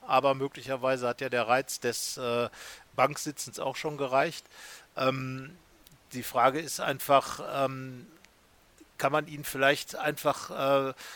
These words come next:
ein bisschen weiter vorne dann sozusagen reintun, wenn Lars Stindl sich zurückfallen lässt, dass er dann noch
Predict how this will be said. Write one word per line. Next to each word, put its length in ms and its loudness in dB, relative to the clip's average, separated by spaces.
ein 60 -14
bisschen 300 0
weiter 260 6
vorne 480 6
dann 220 6
sozusagen 580 2
reintun, 480 2
wenn 200 -6
Lars 220 6
Stindl 300 -6
sich 160 -8
zurückfallen 540 2
lässt, 200 -4
dass 140 -6
er 80 -6
dann 140 6
noch 180 2